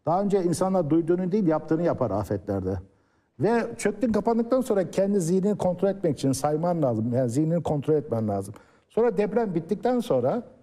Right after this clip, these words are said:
e, ke-, dışarı kaçmak falan değil. Yani şey kontrol etmen lazım. Yanındakini, çocuğunu, kardeşini, e-, eşini.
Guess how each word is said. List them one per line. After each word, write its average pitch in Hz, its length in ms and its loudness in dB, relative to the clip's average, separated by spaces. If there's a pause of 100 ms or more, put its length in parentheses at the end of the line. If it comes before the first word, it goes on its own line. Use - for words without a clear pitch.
(720)
e, 160 160 2
ke-, 156 500 -6
dışarı 190 280 0
kaçmak 180 420 -2
falan 165 360 -2
değil. 151 220 0
Yani 135 280 -2
şey 180 220 -2
kontrol 170 320 0
etmen 196 280 0
lazım. 110 280 -2
Yanındakini, 131 640 0 (340)
çocuğunu, 135 520 0
kardeşini, 135 560 0
e-, 131 280 0 (100)
eşini. 139 380 -4